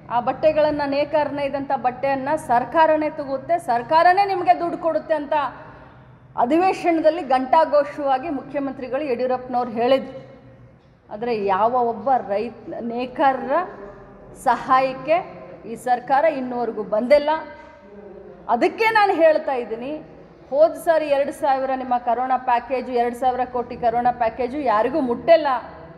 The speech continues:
ಮುಖ್ಯಮಂತ್ರಿಗಳೇ. ಈ ಸಾರಿ ಕೂಡ ನೀವು ಕಣ್ಣು ಒರೆಸುವಂಥ, ಕಣ್ಣೀರನ್ನು ಒರೆಸುವಂಥ ತಂತ್ರ ಅಷ್ಟೇ ಮಾಡಿದ್ದೀರಾ. ಹನ್ನೆರಡೂವರೆ ನೂರು ಕೋಟಿ,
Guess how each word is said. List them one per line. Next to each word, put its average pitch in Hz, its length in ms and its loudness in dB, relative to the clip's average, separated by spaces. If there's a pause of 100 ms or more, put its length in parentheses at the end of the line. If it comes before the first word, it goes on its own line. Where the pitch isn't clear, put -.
(500)
ಮುಖ್ಯಮಂತ್ರಿಗಳೇ. 269 1040 0 (400)
ಈ 277 160 -4
ಸಾರಿ 311 360 4
ಕೂಡ 330 300 0
ನೀವು 269 600 0 (380)
ಕಣ್ಣು 302 260 4
ಒರೆಸುವಂಥ, 302 520 2 (760)
ಕಣ್ಣೀರನ್ನು 311 600 2
ಒರೆಸುವಂಥ 285 420 -4
ತಂತ್ರ 311 680 0
ಅಷ್ಟೇ 320 300 2
ಮಾಡಿದ್ದೀರಾ. 262 540 -2
ಹನ್ನೆರಡೂವರೆ 269 640 -2
ನೂರು 254 240 -4
ಕೋಟಿ, 233 460 -4